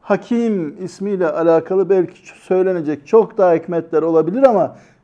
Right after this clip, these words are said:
şunun altını çizelim. Allah hastalığı gönderiyorsa o hastalıkta mutlak hikmetler var. Ve Zülcelal, Celal sahibi.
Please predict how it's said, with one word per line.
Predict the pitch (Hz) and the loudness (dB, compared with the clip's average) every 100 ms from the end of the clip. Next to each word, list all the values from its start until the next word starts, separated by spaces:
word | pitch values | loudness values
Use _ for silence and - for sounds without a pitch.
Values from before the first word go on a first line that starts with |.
| _ | _
şunun | - - 262 262 | -8 -2 2 6
altını | 214 180 180 160 | 8 8 2 -6
çizelim. | 143 151 143 139 120 - _ _ - | -8 -8 -4 -4 -8 -14 _ _ 0
Allah | 165 196 220 | 2 4 4
hastalığı | 208 202 208 208 208 | 4 0 -2 0 2
gönderiyorsa | 185 190 190 190 196 208 208 - 165 | 2 0 0 0 2 2 2 -2 -6
o | 165 160 | -4 0
hastalıkta | 175 175 175 165 147 156 | 0 0 -6 -6 -6 -8
mutlak | 156 165 202 180 | -8 -2 -2 -2
hikmetler | 151 156 143 131 147 139 | -6 -10 -10 -2 0 0
var. | 127 117 - _ _ _ _ _ | -4 -12 -16 _ _ _ _ _
Ve | 185 240 214 143 | 8 8 8 0
Zülcelal, | 135 214 226 185 196 196 190 160 | -4 -2 -2 -2 0 4 2 2
Celal | 139 180 196 208 208 170 | 2 6 8 8 8 4
sahibi. | - 147 135 127 117 | -2 0 0 -6 -14